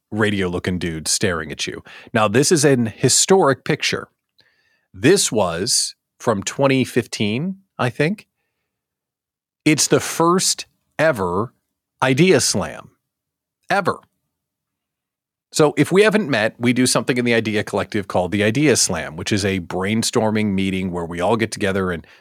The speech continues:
solve problems and capture opportunities. And I lead them, and they're a lot of fun. And we come up with great ideas and have a good time. This picture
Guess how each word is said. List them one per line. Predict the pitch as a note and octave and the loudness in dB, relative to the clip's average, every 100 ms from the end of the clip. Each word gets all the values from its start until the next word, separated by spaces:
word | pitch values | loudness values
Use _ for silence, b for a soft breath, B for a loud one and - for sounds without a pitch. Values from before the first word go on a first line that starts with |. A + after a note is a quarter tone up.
| b | b
solve | - A2 G#2+ | 0 0 2
problems | A2 F2+ F2 F2 F2+ | 0 0 -2 -6 -6
and | F2 F2+ | -8 -8
capture | - F#2 - F2+ | -6 -6 -2 -4
opportunities. | E2 - F2+ D#2+ D2+ D2 - | -4 -8 -10 -8 -10 -8 -6
And | E2+ - | -8 -4
I | G2+ | -4
lead | A2+ A#3 G#3+ | 0 0 0
them, | F2 | -6
and | E2 | -6
they're | F#2 | -2
a | G2 | 0
lot | G2 C3 | 2 0
of | |
fun. | - C4+ - | 0 0 0
And | E2 | -4
we | F#2 | -6
come | - G#2 | -2 -2
up | - | -2
with | C#3 | -2
great | - G2 | 0 2
ideas | G2+ E2 F2 F#2+ | 2 2 0 -2
and | |
have | - D#2+ | -6 -6
a | |
good | E2 D#2+ | -8 -2
time. | D3+ A#2+ - _ b b b b b b b G2 | -2 -2 -6 _ b b b b b b b 0
This | B2+ E3+ | 4 4
picture | - E3+ E3 - G2 F2+ B2 | 0 -2 0 0 2 0 -2